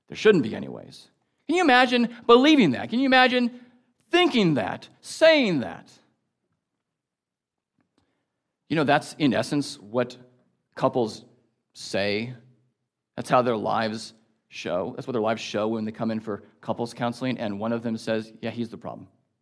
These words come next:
She's the problem." Okay, so you've done everything right.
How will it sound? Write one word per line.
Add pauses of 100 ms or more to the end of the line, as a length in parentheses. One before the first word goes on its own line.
(1200)
She's
the
problem." (3250)
Okay,
so
you've
done
everything
right.